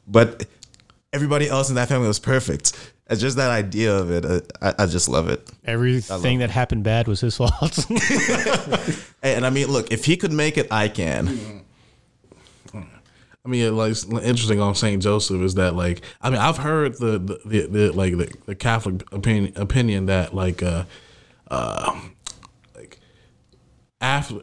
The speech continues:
Speaker 3: after Jesus and the Trinity and everything, like, the two other holiest people, of course, is Mary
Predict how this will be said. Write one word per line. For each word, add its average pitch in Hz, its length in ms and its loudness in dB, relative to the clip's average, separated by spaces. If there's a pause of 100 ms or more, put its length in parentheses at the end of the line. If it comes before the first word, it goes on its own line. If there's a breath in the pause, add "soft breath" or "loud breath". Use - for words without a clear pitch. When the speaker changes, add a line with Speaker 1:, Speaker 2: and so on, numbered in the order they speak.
Speaker 3:
after 131 520 0 (260)
Jesus 113 500 0
and 101 80 -2
the 95 80 2
Trinity 98 440 2
and 90 100 2
everything, 87 480 -4 (340 loud breath)
like, 98 120 2
the 98 100 2
two 147 420 0
other 120 280 0
holiest 120 600 0
people, 90 640 -2
of 92 120 -14
course, 104 240 2
is 85 100 -4
Mary 151 540 0